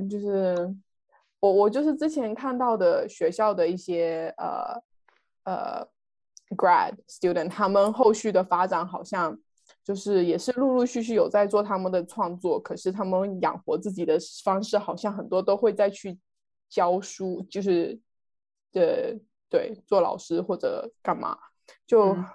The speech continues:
Speaker 1: 对，很少真的，我，我，我，至少我 follow 的那几个人吧，他们好像都很少去艺廊里面工作的，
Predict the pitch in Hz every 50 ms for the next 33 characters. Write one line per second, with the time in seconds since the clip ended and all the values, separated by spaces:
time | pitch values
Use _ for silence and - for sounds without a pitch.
0 | - _ _ _ _ _ _ _ _ _ _ _ _ _ _ _ _ _ _ _
1 | _ _ _ _ _ - 185 175 175 185 180 202 208 247 - 359 294 254 208 180
2 | 180 185 220 220 233 233 233 214 196 - 190 196 160 196 196 190 180 - - 190
3 | 196 190 185 190 _ _ _ _ _ - 330 311 - 202 285 254 220 - - 220
4 | 233 262 269 214 180 175 170 180 196 196 185 - 160 156 175 170 165 160 - _
5 | _ _ - - 180 175 - - - 98 - 160 - - - - - - 214 220
6 | 226 233 254 220 - - - 196 202 202 208 214 202 175 - 196 202 202 170 175
7 | 170 - 190 - 220 214 185 165 - - 175 - - - 143 143 - 190 - 175
8 | 165 160 175 175 165 196 170 - - - - - - -